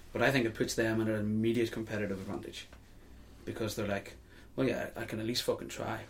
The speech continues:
Whereas a lot of Irish people are like, or if you do try something, if you are, like, from, I don't know about where you're from in Kerry, but at home, if you try and do something even a little bit different, people are like,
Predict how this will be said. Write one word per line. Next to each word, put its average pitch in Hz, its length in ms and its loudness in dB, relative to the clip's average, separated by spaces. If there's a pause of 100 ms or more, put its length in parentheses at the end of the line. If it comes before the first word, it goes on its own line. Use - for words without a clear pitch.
(160)
Whereas 110 220 0
a 110 40 2
lot 117 220 6
of 107 80 2
Irish 110 260 0
people 107 320 -2
are 98 120 -2
like, 92 340 -6 (720)
or 131 100 12
if 117 140 4
you 110 80 0
do 123 340 6
try 123 160 4
something, 107 400 -4 (540)
if - 180 -4
you 110 140 6
are, 117 400 8 (340)
like, 120 160 2
from, 113 400 2
I 120 100 2
don't 113 120 4
know 110 80 2
about 101 240 -2 (240)
where 117 120 2
you're 107 200 2
from 110 220 0
in 101 40 0
Kerry, 107 340 0
but 101 200 0
at 101 80 2
home, 113 320 4 (680)
if - 140 -8
you 113 60 0
try 117 260 4
and 139 100 6
do 127 120 4
something 110 560 0
even 113 260 2
a 101 80 -2
little 110 380 4
bit 113 120 2
different, 113 380 0 (240)
people 110 320 -2
are 101 60 2
like, - 300 -4